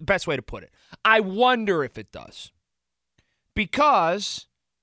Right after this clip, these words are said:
when you look at the quarterback situation and you see who they have, I thought about this and I said, "Well, who knows if Mason Rudolph's gonna be back, but let's play for, let's,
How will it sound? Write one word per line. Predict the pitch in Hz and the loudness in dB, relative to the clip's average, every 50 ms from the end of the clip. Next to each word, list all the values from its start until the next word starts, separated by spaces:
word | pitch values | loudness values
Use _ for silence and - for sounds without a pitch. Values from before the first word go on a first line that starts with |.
| _ _ _ _ _ _ _ _ _ _ _ | _ _ _ _ _ _ _ _ _ _ _
when | 147 180 220 220 | -2 -2 -2 0
you | 233 240 240 233 214 | 0 -2 -2 -2 0
look | 233 269 320 - - | 0 0 0 0 -4
at | 349 - | -8 -8
the | 349 311 | -8 -8
quarterback | - - - 233 247 254 254 247 208 214 202 196 190 - | -8 -8 -6 -2 -2 -2 -2 -2 0 0 0 0 0 -2
situation | - - - 185 170 - - 156 135 120 101 95 - - - - _ _ _ _ _ _ _ _ _ _ _ _ _ _ _ _ _ _ - | -6 -6 -6 -6 -6 -6 -8 -6 -6 -6 -6 -8 -12 -16 -18 -18 _ _ _ _ _ _ _ _ _ _ _ _ _ _ _ _ _ _ -4
and | 180 190 190 190 190 185 185 185 180 175 175 160 - - - _ _ _ _ _ _ _ _ _ _ _ _ - | -2 0 0 0 0 0 0 0 0 -2 -4 -6 -10 -14 -16 _ _ _ _ _ _ _ _ _ _ _ _ -6
you | 147 185 202 180 | -2 0 0 0
see | - - - 247 262 262 269 233 | 0 -2 -2 -2 -2 0 0 -2
who | 247 247 | -2 -2
they | 208 214 208 190 | 0 0 0 0
have, | 160 156 143 113 85 76 - - _ _ _ _ _ _ _ _ _ _ _ _ _ _ _ _ _ _ _ _ _ _ _ _ - | 2 0 0 -2 -2 -8 -14 -20 _ _ _ _ _ _ _ _ _ _ _ _ _ _ _ _ _ _ _ _ _ _ _ _ -2
I | 196 262 | -2 -2
thought | - - - 339 359 359 339 | -2 0 0 2 4 4 2
about | 226 196 170 160 - - | 2 2 0 0 0 -2
this | 165 160 - - | -4 -4 -4 -4
and | 170 165 | -4 -4
I | 165 156 | -4 -4
said, | - - 175 156 147 139 123 117 _ _ _ _ _ _ _ - | -2 -2 -2 -2 -2 -4 -6 -12 _ _ _ _ _ _ _ -4
"Well, | 262 269 220 | -2 -2 0
who | 226 277 349 | 0 -2 0
knows | 349 339 320 294 240 | 2 2 2 2 0
if | 247 | 0
Mason | 220 226 214 208 - 208 196 | 0 0 0 0 -2 -2 -2
Rudolph's | 190 190 185 180 165 - | 0 2 2 0 0 -2
gonna | - 170 165 | -4 -6 -4
be | 156 151 | -4 -4
back, | 139 120 139 131 131 - | -4 -4 -4 -4 -4 -2
but | - 254 262 | -4 -4 -4
let's | 311 339 - - - - - - _ _ _ - | -4 -4 -4 -4 -6 -6 -8 -10 _ _ _ -8
play | - 220 220 208 185 | -2 0 0 0 0
for, | - - - 170 165 160 143 135 | -2 -2 -4 -4 -4 -4 -4 -6
let's, | 180 226 - - - - | -6 -6 -6 -6 -8 -12